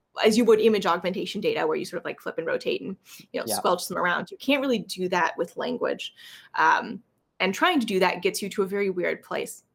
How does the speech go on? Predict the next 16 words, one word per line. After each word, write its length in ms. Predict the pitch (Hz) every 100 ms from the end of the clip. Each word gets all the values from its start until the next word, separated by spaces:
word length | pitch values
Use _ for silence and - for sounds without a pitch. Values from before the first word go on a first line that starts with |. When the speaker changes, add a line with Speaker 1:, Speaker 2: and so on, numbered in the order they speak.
| -
Speaker 1:
and 80 | 392
I 40 |
think 120 | 480 571
it, 120 | - -
I 20 |
think 140 | 427 466
it 60 |
makes 160 | 440 -
sense 180 | 311 294
if 80 |
you 80 | 220
think 120 | 226
about 140 | 208 175
a 60 |
conversation, 580 | 175 175 175 277 269 -
right? 300 | 170 214 -